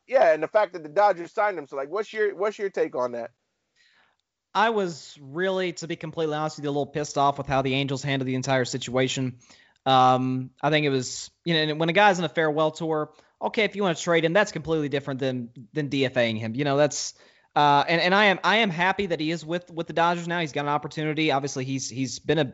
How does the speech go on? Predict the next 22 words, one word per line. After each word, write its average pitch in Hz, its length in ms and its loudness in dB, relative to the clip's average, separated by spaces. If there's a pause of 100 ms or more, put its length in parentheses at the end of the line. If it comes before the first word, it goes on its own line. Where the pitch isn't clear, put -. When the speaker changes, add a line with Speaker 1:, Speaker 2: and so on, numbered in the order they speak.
Speaker 2:
major 147 280 0
contrib-, 190 460 -2
contributor 175 440 0
already. 139 380 2 (420)
Uh, 139 200 4
he's 139 140 0
got 156 140 4
an 147 60 4
opportunity 156 480 0
maybe 147 240 0
to 143 60 -2
go 143 160 2
out, 147 320 2 (280)
uh, 139 300 6
with 131 140 -2
a 135 40 -6
bang, 151 320 0
with 139 140 -2
a 139 60 0
ring. 151 320 2
So, 139 320 4
um, 131 480 2